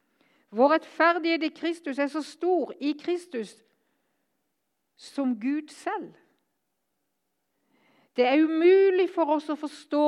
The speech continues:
Guds vesen. I all evighet vil vi aldri kunne grunne oss fram til å forstå Guds vesen. Den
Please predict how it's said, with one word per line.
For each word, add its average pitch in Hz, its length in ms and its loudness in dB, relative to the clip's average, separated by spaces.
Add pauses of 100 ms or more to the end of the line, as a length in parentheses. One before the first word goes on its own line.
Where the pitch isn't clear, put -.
(140)
Guds 269 240 -10
vesen. 233 540 -6 (420)
I 277 160 4
all 320 300 6 (180)
evighet 320 720 2
vil 277 220 -4
vi 277 80 -4 (180)
aldri 330 560 0
kunne 277 320 -4
grunne 277 480 -2
oss 277 160 -8
fram 269 460 -2 (340)
til 254 80 -2
å 247 80 -4
forstå - 540 -4 (260)
Guds - 400 -12
vesen. 214 480 -8 (1800)
Den 339 240 6